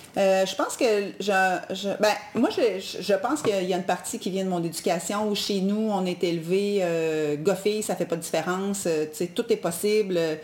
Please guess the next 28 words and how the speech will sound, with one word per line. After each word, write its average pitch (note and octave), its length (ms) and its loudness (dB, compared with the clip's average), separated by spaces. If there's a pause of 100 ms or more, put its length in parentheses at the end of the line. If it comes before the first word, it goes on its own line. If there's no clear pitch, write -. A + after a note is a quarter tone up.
(420)
bon, F3+ 240 4
il F3 40 -4
s'agit E3 320 -4
de E3+ 40 -12
travailler F#3 680 0
pour, D3+ 300 -4
pour E3 200 -4
y E3+ 120 2
arriver », E3 380 -2
tout F#3 100 -12
ça. - 180 -4 (460)
Donc, A3+ 280 2
euh, F#3 320 4 (120)
et C#4 140 4
j-, - 140 -4
j'ai, G#3 320 -2
j'ai, A3 560 -2 (140)
j'ai A#3 240 2
naturellement, B3 800 2
je B3 120 0
pense, A3+ 380 -2 (140)
un F#3 120 0
leadership, F#3+ 580 -2 (140)
tu - 80 -10
sais, A3+ 120 0
qui G3+ 240 -2
est F3+ 40 2
là, G3+ 220 2